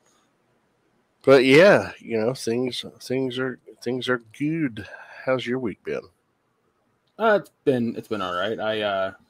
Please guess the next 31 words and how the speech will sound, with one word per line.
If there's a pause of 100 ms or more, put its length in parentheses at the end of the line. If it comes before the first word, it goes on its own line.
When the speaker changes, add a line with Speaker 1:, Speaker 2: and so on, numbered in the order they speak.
(100)
Speaker 2:
<laughs>
so, (500)
um, (1900)
I
kinda
told
you
what
happened
on
Monday. (1600)
Uh,
so
right
after
our
D
and
D
campaign,
which
went
great,
I
had
a
great
time.
I
was
like,